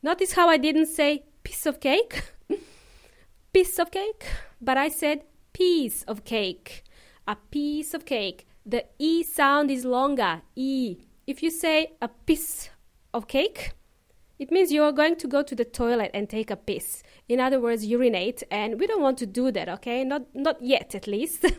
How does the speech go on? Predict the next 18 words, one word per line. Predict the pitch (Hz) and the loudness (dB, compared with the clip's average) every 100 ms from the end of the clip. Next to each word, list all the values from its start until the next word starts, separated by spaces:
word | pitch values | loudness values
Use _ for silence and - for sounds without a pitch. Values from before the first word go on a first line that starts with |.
| - 415 | 0 -2
<laughs> | - - - - | -2 -12 -18 2
All | 349 | 6
right, | 370 370 | 8 6
let's | 339 339 | 4 2
not | 370 | 2
get | 359 | 2
distracted | 330 - - 330 330 302 | 0 0 2 2 2 4
now. | 254 208 - | 4 4 2
All | 285 381 | 2 4
you | 392 | 4
should | 392 392 | 2 -2
remember | 311 349 294 285 277 330 | 0 2 2 2 0 -2
for | 320 254 | -2 -2
now | 240 226 240 | 0 -2 -4
is | 247 | -6
the | 214 | -6
expression, | 240 - - 208 - 254 285 _ _ | -10 -10 -6 -6 -4 -8 -8 _ _
"a | - | -10